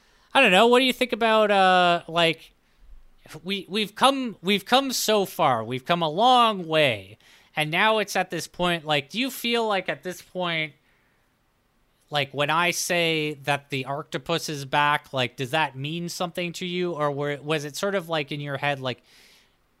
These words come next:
the octopus, like, you didn't know it was gone or anything?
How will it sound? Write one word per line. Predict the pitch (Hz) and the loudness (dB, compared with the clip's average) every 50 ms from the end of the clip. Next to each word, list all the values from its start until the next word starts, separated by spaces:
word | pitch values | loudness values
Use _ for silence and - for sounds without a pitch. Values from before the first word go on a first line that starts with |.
| _ - - - 127 | _ -20 -20 -14 -8
the | 131 131 | -4 -2
octopus, | 135 147 147 139 - - 135 - 147 131 123 - - | 0 0 0 0 -2 -6 -4 -2 -2 -4 -4 -2 -4
like, | 131 123 117 - | -4 -4 -4 -4
you | 135 143 135 | -6 -6 -6
didn't | 139 139 131 131 131 123 | -6 -6 -6 -8 -6 -4
know | 135 135 131 127 127 | -2 0 0 0 -2
it | 123 117 | -6 -6
was | 123 120 113 110 107 - _ _ _ _ - | -8 -8 -8 -10 -12 -16 _ _ _ _ -6
gone | 131 131 127 127 123 120 113 107 | -2 0 2 2 2 0 0 -2
or | 107 104 101 | -4 -6 -8
anything? | 101 101 101 98 95 - 110 98 95 107 117 | -8 -10 -10 -12 -14 -16 -18 -18 -18 -20 -20